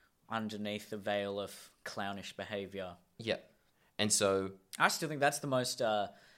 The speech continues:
Speaker 1: that is the, the, the best comedy and commentary together when you, when it's subversive, particularly when we're talking about sort of characters and things like that.
Speaker 2: Mm,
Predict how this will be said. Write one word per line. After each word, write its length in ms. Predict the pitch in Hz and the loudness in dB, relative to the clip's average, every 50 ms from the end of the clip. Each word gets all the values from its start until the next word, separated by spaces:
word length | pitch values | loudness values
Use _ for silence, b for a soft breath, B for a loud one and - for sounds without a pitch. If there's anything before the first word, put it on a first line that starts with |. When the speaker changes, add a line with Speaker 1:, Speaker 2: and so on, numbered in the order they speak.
| b b - | b b -10
Speaker 1:
that 260 | 113 120 131 131 131 | 0 4 4 6 6
is 240 | 135 135 127 110 - | 4 2 0 -2 -2
the, 460 | - 120 113 113 110 107 104 104 - - | 0 2 4 6 6 4 4 2 -2 -6
the, 400 | - 107 107 107 104 104 101 - - | -4 -2 0 0 0 -2 -4 -6 -8
the 100 | - 110 | -8 -8
best 600 | 101 95 - 117 107 107 - - - - - - - _ _ _ _ _ _ _ _ _ _ _ - | -8 -4 -2 0 0 0 0 -2 -4 -4 -6 -10 -16 _ _ _ _ _ _ _ _ _ _ _ -10
comedy 420 | - - 135 127 123 113 113 113 | -2 -2 0 0 0 -2 -2 0
and 200 | 101 123 120 113 | 2 2 2 0
commentary 640 | 104 123 120 120 127 110 - - 101 95 90 90 98 _ _ _ _ _ _ _ _ _ _ - | -2 -4 -2 -2 -2 -6 -6 -6 -8 -8 -8 -10 -14 _ _ _ _ _ _ _ _ _ _ -16
together 380 | - - 107 117 120 110 101 98 | -12 -6 0 2 2 2 2 -2
when 180 | 101 107 110 | -4 -4 -4
you, 120 | 110 110 - - | -4 -6 -6 -6
when 140 | 113 113 | -6 -6
it's 140 | 110 107 - | -4 -4 -6
subversive, 840 | - 120 98 98 107 113 113 110 - - 98 95 92 90 - - - _ _ _ _ _ _ _ _ _ _ _ _ _ _ _ _ _ _ _ _ _ _ _ _ _ - | -6 -6 -6 -2 2 4 4 4 4 0 -2 -4 -6 -8 -12 -18 -20 _ _ _ _ _ _ _ _ _ _ _ _ _ _ _ _ _ _ _ _ _ _ _ _ _ -8
particularly 360 | - 131 131 175 147 156 160 | -6 -2 0 0 0 2 0
when 100 | 151 147 | 2 2
we're 80 | 147 139 | 0 0
talking 240 | 143 165 165 143 135 | 2 2 2 2 4
about 240 | 123 123 107 98 | 2 2 2 2
sort 160 | - - 110 104 | -2 -4 -6 -6
of 60 | - | -2
characters 480 | - 110 107 104 98 - - 101 95 101 | 0 2 2 2 2 -2 -6 -8 -8 -8
and 140 | 98 95 98 | -10 -10 -10
things 240 | 101 95 95 90 95 | -10 -10 -10 -10 -10
like 220 | 87 85 82 - - | -12 -12 -12 -10 -10
that. 260 | 92 - - - - _ _ - - | -10 -10 -10 -14 -18 _ _ -14 -10
Speaker 2:
Mm, 200 | 110 107 101 95 | -8 -8 -8 -8